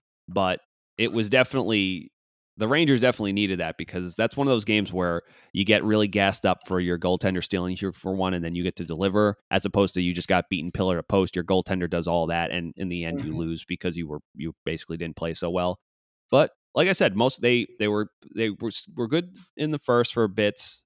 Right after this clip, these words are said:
Speaker 1: Then towards the tail end of that period, after they got their first goal, they took their feet off the gas, and then for the rest of that period and the second period, they literally got their doors blown off by Toronto.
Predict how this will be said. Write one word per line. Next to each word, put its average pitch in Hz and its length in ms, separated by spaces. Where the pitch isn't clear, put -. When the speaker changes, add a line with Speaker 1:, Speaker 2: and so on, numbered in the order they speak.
Speaker 1:
Then 101 320
towards 107 220
the 101 60
tail 101 260
end 101 80
of 95 60
that 98 140
period, 92 380
after 143 220
they 160 100
got 143 220
their 117 100
first 110 260
goal, 98 140
they 95 80
took - 220
their 92 100
feet 95 260
off 87 200
the 85 80
gas, 82 340
and 92 60
then 85 100
for 82 300
the 80 120
rest 90 260
of 92 60
that 90 200
period 87 380
and 80 260
the 85 100
second 85 320
period, 87 260
they 78 120
literally 82 260
got 85 180
their 80 120
doors 78 260
blown 82 240
off 76 160
by 82 180
Toronto. 90 520